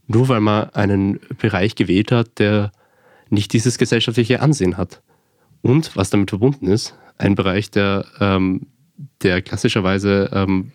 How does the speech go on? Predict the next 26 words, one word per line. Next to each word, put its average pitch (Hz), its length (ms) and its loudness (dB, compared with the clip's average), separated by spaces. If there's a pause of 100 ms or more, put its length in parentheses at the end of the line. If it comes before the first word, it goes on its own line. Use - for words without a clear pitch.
ein 98 140 0
Frauenbereich 110 520 -2
ist. - 240 -8
Also 98 240 2
die 98 200 -4
Männerquote 113 560 2
im 107 100 2
Elementarbereich 107 800 -2
ist - 220 -6 (640)
im, 110 180 2 (160)
ähm, 101 340 0
einstelligen 110 460 0
Prozentbereich, 104 760 -2
also 101 280 -4 (140)
das 101 180 -2
sind 104 80 2
die - 0 -
meisten 98 300 -2
Zahlen 104 260 0
so 107 420 0
um 120 160 2
die 127 140 2
ein, 107 140 2
zwei 113 180 -2
Prozent. 120 440 -2 (480)
Ähm, 95 240 -4